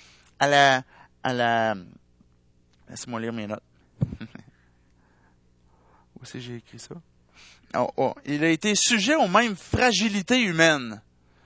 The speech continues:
Mais, euh, alors, il y a, euh, euh, le verset dix-huit dit, « Car du fait qu'il a souffert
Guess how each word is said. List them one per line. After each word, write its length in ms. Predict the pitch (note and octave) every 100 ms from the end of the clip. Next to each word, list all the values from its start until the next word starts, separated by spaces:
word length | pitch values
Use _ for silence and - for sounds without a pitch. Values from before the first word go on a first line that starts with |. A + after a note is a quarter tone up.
| _ _
Mais, 340 | - C#3 C#3 C3+
euh, 220 | B2+ B2 -
alors, 420 | C3+ C3+ C3 B2
il 220 | B2 C3
y 100 | C#3+
a, 60 | D3+
euh, 500 | D3+ C3 A#2+ A2+ A2 - - _ -
euh, 500 | A2+ G#2+ G#2 G#2 F#2 - _ _ _ _ _
le 100 | A#2
verset 360 | A#2+ B2+ - D3+
dix-huit 360 | B2 C#3+ F#3
dit, « 220 | C3+ D3 F#3
Car 180 | C#3 B2+
du 140 | A#2+
fait 260 | - G#3 A3+
qu'il 180 | D3
a 80 | A#2+
souffert 920 | - - D4 D4 - G3+ F#3+ E3 B2